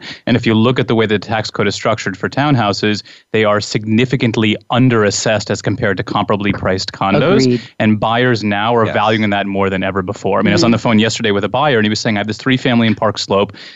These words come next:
Speaker 1: It's about a three million dollar property. I pay fifty-five hundred dollars a year. I'm looking at a two-bedroom downtown that's about a three or four million dollar two-bedroom. My taxes would be about thirty thousand dollars a year.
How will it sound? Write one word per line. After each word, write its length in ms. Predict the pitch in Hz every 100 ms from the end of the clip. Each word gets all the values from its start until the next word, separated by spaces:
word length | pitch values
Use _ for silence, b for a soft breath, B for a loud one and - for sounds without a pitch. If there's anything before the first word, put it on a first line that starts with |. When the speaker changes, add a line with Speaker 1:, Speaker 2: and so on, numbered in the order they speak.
| B
Speaker 1:
It's 120 | 117
about 200 | 113 107
a 20 | 104
three 220 | - 120
million 200 | 120 120
dollar 200 | 110 110
property. 400 | 113 98 104 101
I 20 |
pay 180 | 92 110
fifty-five 400 | - 113 117 110
hundred 160 | 107 104
dollars 320 | 98 98 98
a 40 |
year. 220 | 95 95 - B B -
I'm 80 |
looking 200 | 120 131
at 60 | 120
a 60 | 104
two-bedroom 480 | - 143 131 117
downtown 540 | 110 107 104 - 151 120
that's 120 | 117
about 180 | 110 107
a 40 |
three 240 | 107 123 117
or 40 |
four 160 | 110 117
million 220 | 107 107
dollar 160 | 101
two-bedroom. 640 | 101 - 110 123 104 104 107 B B
My 60 | 117
taxes 420 | 110 123 113 117
would 100 | 107
be 80 | 107
about 200 | 98 98
thirty 320 | - 117 107
thousand 420 | - 104 101 98
dollars 360 | 90 92 92 95
a 40 |
year. 320 | 92 95 -